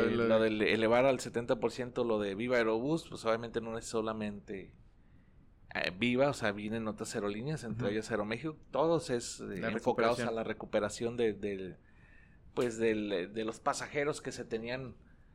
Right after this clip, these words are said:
Speaker 1: antes del covid y, pues, ahora con el covid, ¿verdad?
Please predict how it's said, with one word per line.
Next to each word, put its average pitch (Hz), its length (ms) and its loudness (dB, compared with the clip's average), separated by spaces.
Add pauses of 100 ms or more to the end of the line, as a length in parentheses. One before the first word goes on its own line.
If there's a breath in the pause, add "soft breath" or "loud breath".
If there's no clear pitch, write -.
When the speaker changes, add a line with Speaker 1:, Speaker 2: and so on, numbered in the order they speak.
(200 soft breath)
Speaker 1:
antes 131 440 0
del 104 240 0
covid 117 380 0 (400)
y, - 140 -14
pues, - 240 -14
ahora 95 360 -8
con 95 160 -12
el 82 160 -12
covid, 85 340 -6
¿verdad? 90 320 -8